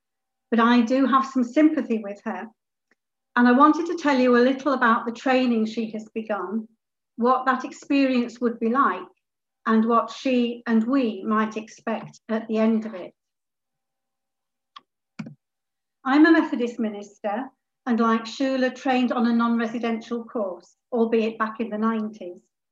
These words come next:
I served for five years in a rural, uh, circuit, and I was a healthcare chaplain for twenty years in various settings. I'm now responsible for supporting all the free church healthcare chaplains in England and Wales,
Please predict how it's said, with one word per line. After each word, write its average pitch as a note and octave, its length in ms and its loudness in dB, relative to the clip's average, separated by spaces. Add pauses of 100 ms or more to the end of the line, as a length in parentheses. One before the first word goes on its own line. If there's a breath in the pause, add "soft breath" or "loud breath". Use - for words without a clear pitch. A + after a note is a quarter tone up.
(640)
I A3+ 100 -2
served B3 440 -2
for B3+ 80 -10
five C4 400 0
years B3 260 -2
in A#3+ 100 -2
a A#3+ 60 0
rural, C4 540 0 (320)
uh, A3+ 140 -2
circuit, G#3+ 720 -6 (380)
and A#3 100 0
I A3+ 100 2
was A#3 140 -2
a A#3+ 60 -2
healthcare A#3+ 520 -2
chaplain A3+ 360 -8
for B3 80 -8
twenty B3+ 420 -6
years A#3+ 380 -4
in G3+ 160 -12
various G#3+ 520 -4
settings. G3 600 -12 (920)
I'm A#3 140 0
now B3 220 2
responsible B3 760 -4
for B3 120 -6
supporting C4 720 -4
all C4+ 200 0
the C4+ 140 -10
free B3 240 -4
church A#3 340 -6
healthcare A3 580 -4
chaplains A3 460 -6
in A3 100 -6
England G#3+ 380 -2
and A3 160 -4
Wales, G3+ 500 -8